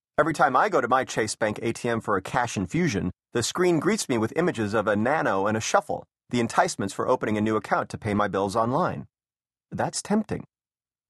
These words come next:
But would I actually choose a place to live in order to snare a free iPod? That's the premise behind the ad I saw for the Stuyvesant Town apartment complex in Manhattan one day, headlined,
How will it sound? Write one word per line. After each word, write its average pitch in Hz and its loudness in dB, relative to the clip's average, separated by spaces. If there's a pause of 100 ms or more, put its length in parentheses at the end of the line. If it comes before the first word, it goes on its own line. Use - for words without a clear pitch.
(120)
But 151 4
would 156 2
I 220 4
actually 208 0
choose 160 0 (120)
a 117 4
place - -4
to - -4
live 120 -2 (100)
in 135 0
order 123 0
to 123 -6
snare 127 0
a 131 0
free 143 0
iPod? 160 0 (540)
That's 208 4
the - 0
premise 123 0
behind 131 0
the 120 0
ad 143 6
I 170 4
saw 120 2
for 117 -4
the 110 -2
Stuyvesant 165 0
Town 98 0
apartment 127 -2
complex 95 -4
in 110 0
Manhattan 127 0
one 92 -2
day, 92 -6 (220)
headlined, 139 2